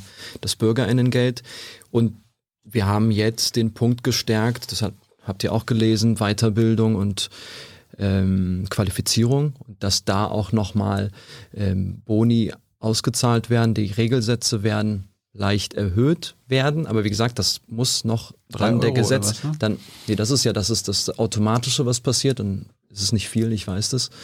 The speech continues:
Speaker 1: Ich habe auch immer selber gesagt, sechshundert Euro wäre eigentlich, ähm,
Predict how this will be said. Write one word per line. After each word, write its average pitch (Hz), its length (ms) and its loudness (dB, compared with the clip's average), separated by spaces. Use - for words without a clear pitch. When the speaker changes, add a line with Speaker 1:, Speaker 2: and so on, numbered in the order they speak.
Speaker 1:
Ich - 80 -4
habe 95 160 0
auch 92 200 -2
immer 107 320 4
selber 110 360 4
gesagt, 101 480 0
sechshundert 104 560 0
Euro 113 400 2
wäre 98 340 2
eigentlich, 95 680 0
ähm, 95 280 -4